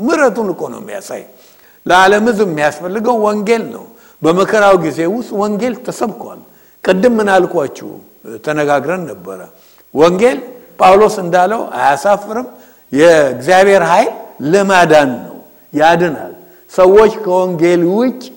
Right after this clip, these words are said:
የሚያድናቸው ነገር የለም። ሰላም የሚሰጥ፣ ሰውን ሰው የሚያደርግ፣ ከእግዚአብሔር የሚያስታርቅ የወንጌል ነገር ነው። ወንጌል ሲሰበክ ነው። ስለዚህ በመከራ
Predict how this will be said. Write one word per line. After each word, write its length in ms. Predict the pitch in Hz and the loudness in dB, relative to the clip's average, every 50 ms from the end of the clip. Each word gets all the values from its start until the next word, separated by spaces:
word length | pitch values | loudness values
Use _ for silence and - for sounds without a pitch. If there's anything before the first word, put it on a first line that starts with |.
| - - - | -18 -6 0
የሚያድናቸው 920 | 180 202 208 196 196 202 190 180 170 165 175 170 165 165 165 165 - 175 160 | 2 2 2 2 0 0 2 0 0 0 -2 -2 -2 -4 -4 -4 -8 -10 -10
ነገር 300 | 151 147 147 147 175 170 | -8 -8 -6 -4 -2 -4
የለም። 380 | 143 117 98 92 - - - - - _ _ _ _ _ | -4 -4 -8 -12 -16 -20 -20 -20 -20 _ _ _ _ _
ሰላም 440 | - - 151 147 156 170 175 175 175 170 | -8 -4 -2 2 4 4 4 4 2 0
የሚሰጥ፣ 600 | 160 151 147 147 151 160 147 - 196 185 185 185 - - | -2 -4 -4 -6 -6 -8 -8 -6 -6 -6 -6 -6 -12 -16
ሰውን 380 | - - 156 160 160 185 185 175 151 - - - - - - | -8 -4 -2 0 0 0 -2 -4 -6 -10 -16 -20 -20 -16 -4
ሰው 180 | - 202 190 190 | 2 4 6 6
የሚያደርግ፣ 580 | 185 180 165 156 156 160 156 160 165 180 180 175 | 6 4 0 -2 0 0 0 0 0 -4 -6 -6
ከእግዚአብሔር 580 | - 170 156 139 131 147 151 151 147 156 165 160 | -4 -4 -4 -4 -2 0 2 2 4 2 2 0
የሚያስታርቅ 880 | 160 143 135 131 139 147 151 151 - - - 180 170 175 185 214 214 208 - - - - - _ - | -2 -4 -6 -6 -4 -4 -4 -4 -6 -8 -6 -4 -4 -2 -2 -4 -4 -6 -8 -14 -20 -20 -16 _ 0
የወንጌል 560 | 143 143 156 175 180 170 160 180 175 160 156 165 - - - - - - - | 4 6 6 6 4 4 4 4 4 4 2 -2 -6 -12 -16 -20 -20 -12 -6
ነገር 320 | 139 143 147 147 165 147 127 | -2 0 2 4 4 4 2
ነው። 120 | 110 95 92 | 0 -4 -6
ወንጌል 340 | 101 113 120 123 143 151 135 | -6 -4 -2 2 2 2 2
ሲሰበክ 580 | - - 147 - - - 139 131 131 170 175 175 - | 0 -4 -10 -10 -6 -6 -6 -4 -2 -4 -4 -4 -6
ነው። 120 | - - - - - _ _ _ _ _ _ - | -16 -18 -20 -20 -20 _ _ _ _ _ _ -8
ስለዚህ 340 | - - 269 285 247 262 269 | -4 -2 0 0 0 0 0
በመከራ 440 | 226 226 226 220 226 208 220 220 220 | 2 2 2 2 0 -2 -2 -2 0